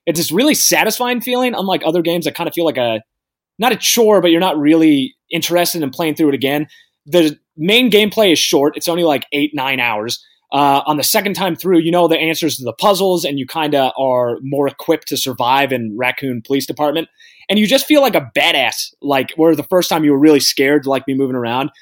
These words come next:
And that's sort of the fun of the game, is that you get better at it as you're playing it.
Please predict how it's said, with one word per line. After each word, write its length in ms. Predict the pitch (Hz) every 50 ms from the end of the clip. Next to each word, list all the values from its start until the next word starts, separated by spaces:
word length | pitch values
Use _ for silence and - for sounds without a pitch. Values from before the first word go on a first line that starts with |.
| _ _ _ -
And 80 | - 202
that's 180 | 220 214 -
sort 140 | 285 262 254
of 60 | 233
the 120 | 208 - - -
fun 160 | - 196 202
of 80 | 196 175
the 60 | 156
game, 400 | 127 110 143 147 156 131 90 90 _ _ _ _ -
is 200 | 135 131 120 110
that 320 | 139 139 131 127 123 113 - _
you 720 | 131 131 135 151 170 170 165 156 156 156 151 151 143 - _ _ _ _ _ -
get 260 | - 180 170 135 123
better 300 | 120 165 165 151 143 143 -
at 200 | 139 143 143 135
it 80 | 123 -
as 240 | 131 127 127 113 117
you're 80 | 117
playing 360 | - - - 131 120 104 92 87
it. 80 | -